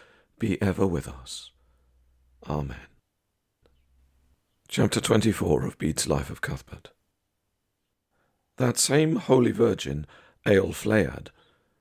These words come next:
mother of the handmaids of Christ, sent to Cuthbert on another occasion, begging him in God's name to come and talk over some important matter.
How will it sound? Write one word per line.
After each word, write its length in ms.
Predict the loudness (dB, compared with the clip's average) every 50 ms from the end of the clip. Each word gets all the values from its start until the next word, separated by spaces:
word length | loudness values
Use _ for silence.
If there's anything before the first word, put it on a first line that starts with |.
| _ _ _
mother 360 | 4 6 6 6 6 2 2
of 100 | 4 4
the 160 | 2 2 4 2
handmaids 520 | 2 2 2 0 -2 -2 -2 -2 -2 -4
of 140 | -8 -10 -10
Christ, 500 | -6 -4 -4 -4 -4 -8 -10 -12 -16 -18 _ -20 -20 _ _ _ _ _ _ _ _ _ _ _ _ _
sent 320 | 4 6 6 6 6 4
to 80 | -2 -2
Cuthbert 440 | 0 0 -2 -2 -4 -8 -4 -2
on 120 | 0 2 2
another 340 | 4 4 4 2 2 0 -4
occasion, 580 | -6 -6 -8 -10 -8 -10 -8 -8 -8 -8 -8 -12 -16 -20 _ _ _ _ _ _ _ _ _ _ _
begging 380 | 6 8 8 8 8 6 2 4
him 180 | 4 4 4
in 100 | 4 4
God's 360 | 4 4 4 4 4 0 -4 -2
name 280 | 0 0 0 -2 -4 -8 -10 -20 -20 _ _ _ _ -12
to 80 | -8 -4
come 240 | 2 4 4 4
and 160 | 4 2 2 2
talk 340 | 4 6 6 6 4 2
over 220 | -4 -4 -2 -2 -4
some 200 | -2 -2 0 -2
important 480 | -2 -4 -4 -6 -6 -6 -6 -10 -6
matter. 400 | -4 -4 -4 -4 -8 -12 -14 -16